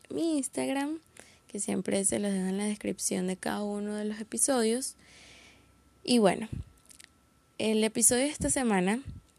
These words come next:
es interesante. Es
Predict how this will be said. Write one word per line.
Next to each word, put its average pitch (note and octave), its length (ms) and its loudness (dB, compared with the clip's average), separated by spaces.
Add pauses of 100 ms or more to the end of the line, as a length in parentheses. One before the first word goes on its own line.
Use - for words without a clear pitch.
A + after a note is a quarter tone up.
(680)
es G3+ 120 2
interesante. G3+ 840 -2 (1120)
Es F#3 1120 0